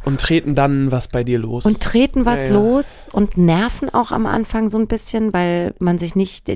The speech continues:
Speaker 2: die nicht, lassen nicht zu, dass ich mich so auf Faulheit zurückziehe.
Speaker 1: Versteh ich.
Speaker 2: Oder auf das zurückziehe, was ich eh schon kann,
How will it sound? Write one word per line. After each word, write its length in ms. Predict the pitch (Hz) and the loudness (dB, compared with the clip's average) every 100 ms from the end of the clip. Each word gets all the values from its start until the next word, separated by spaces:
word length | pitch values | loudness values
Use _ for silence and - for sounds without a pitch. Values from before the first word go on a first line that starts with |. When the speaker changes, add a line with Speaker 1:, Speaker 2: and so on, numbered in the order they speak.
| - | -4
Speaker 2:
die 100 | 180 | 0
nicht, 300 | 196 - - | 0 0 -2
lassen 280 | 196 240 | -2 2
nicht 180 | 226 196 | 0 0
zu, 160 | - 240 | -4 -2
dass 200 | 226 - | -2 -4
ich 140 | - | -4
mich 120 | 208 196 | -2 -2
so 100 | 185 | -6
auf 100 | - | -6
Faulheit 500 | - 226 226 208 202 | -4 0 0 0 -2
zurückziehe. 600 | 196 202 - - 196 196 - - | -4 -6 -8 -8 -8 -8 -10 -14
Speaker 1:
Versteh 380 | 135 - - | -12 -10 -10
ich. 280 | - - - - - | -10 -12 -18 -20 -8
Speaker 2:
Oder 180 | 160 165 | 0 0
auf 80 | 160 | 0
das 220 | 175 175 | -4 -2
zurückziehe, 400 | - 170 - 180 | -2 -2 -2 0
was 160 | 156 160 | 0 -2
ich 160 | 156 - | -6 0
eh 160 | 156 208 | 2 4
schon 320 | - 214 202 | 2 -4 -6
kann, 400 | - 202 220 | -6 -4 -4